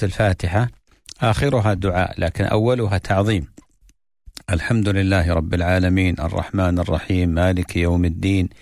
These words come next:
إياك نعبد وإياك نستعين، اهدنا الصراط المستقيم. بدأ الآن بالدعاء، يعني: "يا رب اهدنا الصراط المستقيم" إلى آخر السورة.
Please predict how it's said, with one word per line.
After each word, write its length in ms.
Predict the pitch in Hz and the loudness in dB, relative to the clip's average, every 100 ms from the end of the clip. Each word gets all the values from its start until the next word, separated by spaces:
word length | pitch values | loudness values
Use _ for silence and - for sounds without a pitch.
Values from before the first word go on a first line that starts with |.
| - - - - - | -20 -20 -20 -20 -6
إياك 440 | 101 92 95 92 85 | 0 2 2 0 0
نعبد 560 | 87 90 85 85 80 73 | 0 0 0 -2 -2 -2
وإياك 600 | - 80 95 98 92 - | -2 2 2 2 0 0
نستعين، 640 | 90 87 - 85 92 92 | -2 -2 -4 -2 0 0
اهدنا 320 | - 90 101 104 | 0 0 2 0
الصراط 600 | - 98 98 107 117 123 | 0 -2 2 2 2 0
المستقيم. 680 | 95 - 80 76 82 80 | -2 -2 -6 -6 -4 -4
بدأ 300 | 87 110 101 | 0 0 2
الآن 240 | 90 101 92 | 2 2 0
بالدعاء، 460 | 85 90 80 82 - - - - - _ | -2 -2 0 -2 -4 -20 -20 -20 -20 _
يعني: 260 | 90 92 95 | 0 2 4
"يا 160 | 90 | 4
رب 220 | 110 135 | 2 0
اهدنا 340 | 131 92 90 87 | -2 0 0 0
الصراط 480 | - 95 85 78 76 | -2 0 2 0 -2
المستقيم" 540 | 78 - 92 - 147 | -4 -2 -2 0 0
إلى 220 | - 117 | 2 0
آخر 360 | - 95 - 95 | 0 0 0 -2
السورة. 420 | - - - | -4 -4 -4